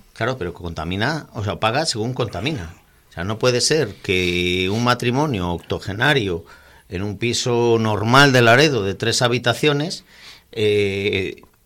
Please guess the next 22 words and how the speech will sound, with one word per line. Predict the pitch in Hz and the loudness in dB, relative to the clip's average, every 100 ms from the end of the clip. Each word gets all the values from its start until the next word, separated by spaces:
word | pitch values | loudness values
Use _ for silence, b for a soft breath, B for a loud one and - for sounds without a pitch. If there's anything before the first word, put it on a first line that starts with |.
| _ _ | _ _
haciendo | - 107 127 127 123 | -6 -2 0 2 4
las | 120 110 | 2 4
labores | 110 131 123 | 4 4 2
propias, | - 160 160 98 85 | 0 -2 0 -6 -6
que | - | -8
no | 98 | -8
tienen | 101 113 117 | -2 0 0
huerto | 95 107 156 - 104 | 2 2 4 2 0
ni | 98 | 0
nada, | 95 139 143 110 | 0 -2 -2 -4
un, | 104 - | -6 -2
un | 120 101 | 0 2
segundo, | 104 113 156 107 | 2 2 2 2
un | 104 | 0
tercer | 104 113 123 | -4 -4 -6
piso, | 131 165 160 | -6 -6 -4
paguen | 143 147 131 | -6 -6 -6
ciento | 127 135 135 | -6 -4 -4
veintidós | 120 113 104 104 98 107 113 | -2 -2 -4 -4 -4 -2 -2
euros | 160 - - - b b b b | -2 -4 -14 -20 b b b b
por | 101 92 | -10 -8
cuota. | 73 69 - | -10 -14 -18